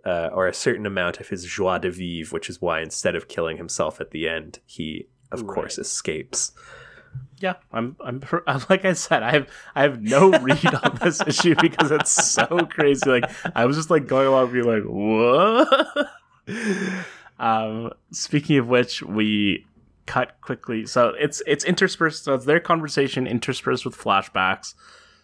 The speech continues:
Speaker 2: So we cut to the Australian outback, our old friend.
Speaker 1: No, this is not the Australian outback.
Speaker 2: Oh, it's the, it's the African
Speaker 1: Yeah,
Speaker 2: savannah?
Speaker 1: it's the Kalahari, I believe, specifically.
Speaker 2: Right.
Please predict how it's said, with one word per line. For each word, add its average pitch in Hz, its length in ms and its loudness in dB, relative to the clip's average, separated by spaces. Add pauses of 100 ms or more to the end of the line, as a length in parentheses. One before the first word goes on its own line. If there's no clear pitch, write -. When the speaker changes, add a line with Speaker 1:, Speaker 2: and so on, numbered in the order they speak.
(460)
Speaker 2:
So 131 200 0
we 123 100 2
cut 185 360 -2
to 123 300 -6
the 117 140 -2
Australian 113 540 0
outback, 92 580 -2
our 104 140 2
old 117 180 2
friend. 90 580 -2 (200)
Speaker 1:
No, 120 200 2
this 117 140 -4
is 170 100 -6
not 147 200 0
the 131 120 -2
Australian 101 520 -2
outback. 76 560 -6 (680)
Speaker 2:
Oh, 127 120 2
it's 104 140 -4
the, 110 200 -6
it's 120 140 -10
the 98 260 -2 (160)
African 104 320 -4
Speaker 1:
Yeah, 82 80 0
Speaker 2:
savannah? 101 380 -4
Speaker 1:
it's 143 80 -4
the - 40 -10
Kalahari, 95 640 0
I 78 80 -2
believe, 78 380 -6
specifically. - 840 -6 (1000)
Speaker 2:
Right. 95 600 -4